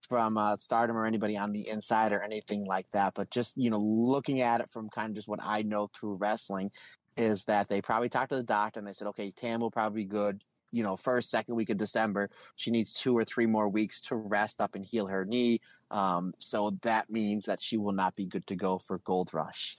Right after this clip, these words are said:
That's what I think is going to happen. I think you will see Tam defending the World of Stardom Championship at Dream Queendom. Now, the only thing is, is that where they give Suzu the shot?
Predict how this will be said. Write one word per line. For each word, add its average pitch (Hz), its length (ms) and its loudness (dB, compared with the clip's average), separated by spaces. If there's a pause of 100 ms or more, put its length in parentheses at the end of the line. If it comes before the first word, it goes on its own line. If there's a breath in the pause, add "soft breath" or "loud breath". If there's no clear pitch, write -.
That's 117 400 0
what 120 80 2
I 110 80 0
think 107 240 -6
is 95 120 -6
going 98 280 -4
to - 100 -12
happen. 90 380 -4 (320 loud breath)
I 120 100 2
think 113 220 -2
you 107 140 4
will 107 140 2
see 104 140 -2
Tam 104 300 -2
defending 98 480 -2
the 101 100 0
World 95 300 0
of 85 100 -10
Stardom 90 400 -2
Championship 107 500 0 (380 loud breath)
at 127 240 0
Dream 123 220 -4
Queendom. 123 480 -4
Now, 160 220 2
the 143 120 -2
only 127 220 -4
thing 156 240 -4
is, 101 180 -4
is 104 120 -18
that 131 200 0
where 135 100 -4
they 123 160 -2
give 113 200 -4
Suzu 131 580 -2
the 107 120 -2
shot? 120 440 2